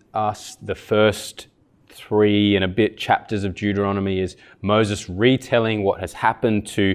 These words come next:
the first generation of Israel as he's preparing the sec-, <coughs> second generation to finally enter in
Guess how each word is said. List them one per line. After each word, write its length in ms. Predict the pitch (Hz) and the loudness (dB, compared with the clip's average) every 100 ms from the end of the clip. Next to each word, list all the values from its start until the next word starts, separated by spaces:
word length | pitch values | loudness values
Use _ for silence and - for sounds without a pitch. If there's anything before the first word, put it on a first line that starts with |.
| - - | -2 -14
the 80 | - | -16
first 480 | - 117 139 - - | 0 6 6 4 0
generation 480 | 143 139 139 139 | 2 4 2 2
of 100 | 131 | 0
Israel 380 | 143 131 143 139 | 0 2 4 4
as 100 | 95 | 4
he's 100 | 92 | -2
preparing 600 | - - - 110 110 104 | -8 -12 -2 2 4 2
the 80 | 87 | -2
sec-, 420 | - - 101 - - - | -6 -6 -4 -6 -10 -14
<coughs> 80 | - | -14
second 520 | - 143 139 147 120 | 0 2 2 0 2
generation 580 | 127 123 120 120 - 107 | 2 2 0 -2 -4 -10
to 80 | 95 | -12
finally 640 | - 113 113 110 110 104 | -10 -6 -4 -4 -6 -8
enter 340 | 104 117 117 113 | -8 -8 -8 -8
in 400 | 110 110 131 147 | -4 -2 -2 -6